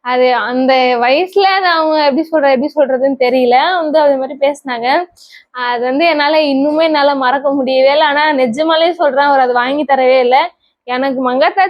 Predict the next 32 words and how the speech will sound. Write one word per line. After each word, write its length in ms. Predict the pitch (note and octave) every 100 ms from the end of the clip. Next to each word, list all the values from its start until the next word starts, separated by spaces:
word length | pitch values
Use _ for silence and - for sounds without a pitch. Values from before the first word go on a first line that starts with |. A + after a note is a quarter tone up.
| F#4+
செயின் 140 | E4+
அப்ப 440 | E4 B3+ - C#4
அவ்வளோ 440 | C#4 B3 B3+ D#4+ G4+
இன்ட்ரெஸ்ட் 400 | D#4 F4 F4+ E4+
இல்ல. 140 | C#4+
ஆனா 300 | E4+ E4+ D#4+
போன 400 | - D4+ E4+ E4
போல 360 | D#4 D#4 F4+ F#4+
இருந்துச்சு. 300 | E4+ D4+ D#4
அதனால 360 | G4+ F4+ E4+ F4+
என்னுடைய 560 | E4 D#4 E4 E4 D#4+
ஸ்டார்டிங் 520 | E4 - C#4+ D#4 F4+
லெட்டர் 340 | F4 D#4 D4 C4+
போட்டே 280 | D4 C#4 E4+
நான் 240 | F4 C4
போட்டிருந்தேன். 600 | C#4 D4 C#4+ B3 C4 E4+ F#4+ _ - -
அது 220 | E4 G4
வந்து 260 | G#4 F#4+ G4+
அவங்க 440 | G#4+ F#4 F#4+ F4+
அண்ணனுக்காக 200 | E4+ F4
தான் 420 | E4+ E4+ E4 E4+ E4+
போட்டேன்னு 320 | D#4 D#4 D4
நினைச்சுன்னு 280 | C#4 C4 F#4+
அவங்க 240 | D#4+ C#4+
வந்து 220 | C#4 D4+
சண்டை 320 | D#4+ B3+ C#4
போட்டாங்க. 520 | D4 - D4 B3+ B3+ D#4
இதெல்லாம், 480 | A#3+ B3 C#4 D#4
இந்த 220 | D4+ C#4 B3+
மாதிரிலாம் 320 | B3+ D4 D#4+
நிறைய 480 | C#4+ A#3+ C4+ D4 E4
நடந்திருக்கு. 680 | D#4+ C#4+ D4+ C#4 B3 C4